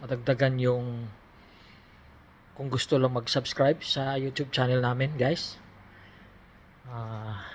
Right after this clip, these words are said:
malaking tulong yun sa amin pag mag-subscribe kayo, guys.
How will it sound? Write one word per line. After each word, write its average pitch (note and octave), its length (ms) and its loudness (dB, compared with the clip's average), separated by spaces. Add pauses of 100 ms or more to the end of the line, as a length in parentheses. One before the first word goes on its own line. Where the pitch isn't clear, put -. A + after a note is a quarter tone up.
(140)
malaking B2+ 320 -2
tulong C3 400 2
yun A#2+ 80 0
sa A#2 480 -2 (1600)
amin C#3+ 320 4
pag B2 240 0
mag-subscribe - 1400 -2
kayo, B2+ 160 0
guys. A#2 400 -6